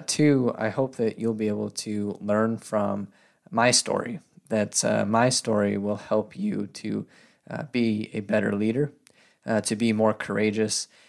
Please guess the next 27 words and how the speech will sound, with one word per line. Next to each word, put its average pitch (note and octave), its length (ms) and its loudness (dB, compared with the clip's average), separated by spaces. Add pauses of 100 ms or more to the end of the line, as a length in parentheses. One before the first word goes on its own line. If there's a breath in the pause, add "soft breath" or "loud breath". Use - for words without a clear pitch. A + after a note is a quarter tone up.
(160 soft breath)
and G#2+ 180 -4
to A2 160 -2
realize A2 880 2
and A2+ 140 -10
to A2 160 -2
accept - 380 0
the A2+ 100 0
fact - 440 -2
that A2 420 -4
people B2+ 500 2
around G#2 460 0
you G#2+ 260 -6 (560 soft breath)
are A2 140 4
going A#2+ 360 6
through A2+ 600 0 (200)
different B2+ 640 0 (220)
and G#2 200 -2
various A2 400 4
struggles G#2 600 0
at G#2 160 -6
any G#2+ 240 -4
given G2 320 -6
point G2+ 400 -6
in G2 160 -6
time. C3 540 -6 (960)
And A2 240 2
sin A#2 580 4